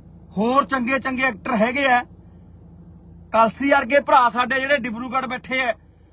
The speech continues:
ਉਹ ਹੈਗੇ ਆ, ਉਹਨਾਂ ਦੇ ਕਿਰਦਾਰਾਂ 'ਚ ਦੇਖ ਲਾਂਗੇ ਮੂਵੀਆਂ, ਉਹ ਬਣਾ ਸਕਦੇ ਆ ਅਰਦਾਸ।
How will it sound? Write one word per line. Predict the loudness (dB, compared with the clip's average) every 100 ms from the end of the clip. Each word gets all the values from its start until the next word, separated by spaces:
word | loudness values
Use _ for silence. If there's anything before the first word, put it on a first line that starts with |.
| _ -6
ਉਹ | -2
ਹੈਗੇ | -2 -2 -6
ਆ, | -6 -8
ਉਹਨਾਂ | -8 0 2
ਦੇ | 2
ਕਿਰਦਾਰਾਂ | 0 -2 -2 0 2 0
'ਚ | 0
ਦੇਖ | -2 -2
ਲਾਂਗੇ | -4 -4
ਮੂਵੀਆਂ, | -8 -8 -8 -10 -14 -20 -20 -20 -20 -20 -20 -20 -20 -4
ਉਹ | 2 4
ਬਣਾ | 4 0
ਸਕਦੇ | 0 -4 -2 0
ਆ | 0
ਅਰਦਾਸ। | 2 2 0 -6